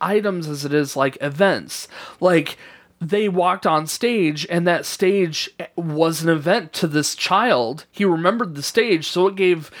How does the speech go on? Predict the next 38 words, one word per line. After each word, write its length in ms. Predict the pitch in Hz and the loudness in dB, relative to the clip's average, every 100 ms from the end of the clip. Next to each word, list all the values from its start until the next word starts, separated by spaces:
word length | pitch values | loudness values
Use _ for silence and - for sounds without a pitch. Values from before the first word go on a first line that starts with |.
| - | -8
you, 300 | 180 175 156 | 0 2 2
you 200 | 156 156 | 0 0
know, 180 | 160 127 | 2 0
three 920 | 143 - 196 233 214 180 165 156 151 - _ _ _ _ | -2 -4 0 0 2 0 0 -2 -4 -8 _ _ _ _
memory 440 | 196 202 262 226 180 | -4 0 2 2 2
orbs 480 | 151 147 123 135 135 | 4 2 2 -4 -8
instead 340 | 156 - 170 | -6 0 0
of 100 | 156 | 0
just 260 | 143 165 - - - | -2 -4 -6 -14 0
one 460 | 180 208 135 110 | 4 4 2 0
or 180 | 113 131 | 0 2
whatever. 480 | 139 120 78 65 - - - - - | 4 4 2 -2 -6 -10 -18 -20 -18
So, 260 | - 226 208 | -4 0 2
you 100 | 214 | 2
know, 180 | 160 170 | 2 2
there, 300 | 240 214 156 | 0 0 -2
there 180 | 240 247 | 0 0
are 80 | |
s-, 120 | 214 - | -2 -4
very 280 | 247 285 226 | 0 0 0
significant 760 | - 240 185 214 196 190 175 | -2 -4 0 -2 0 -2 0
things. 260 | 196 185 160 | 0 0 0
That's, 260 | 196 - | 0 -2
that's 260 | - 196 175 | -2 0 0
what 140 | 170 | -2
you're 100 | 147 139 | -2 -2
looking 280 | 143 143 | -4 -6
for 160 | 131 139 | -4 -2
along 260 | 120 123 127 | 0 0 -2
the 40 | |
way. 300 | 113 95 - - - | -4 -4 -8 -12 -2
In 100 | 254 | 2
any 180 | 269 208 | 2 2
case, 520 | 185 139 147 - - - - - | 4 4 2 -2 -8 -16 -20 -2
same 240 | - 311 | 0 2
with 100 | 247 | 2
the 60 | 185 | 2
puzzle. 460 | 190 190 131 78 | 4 2 0 -10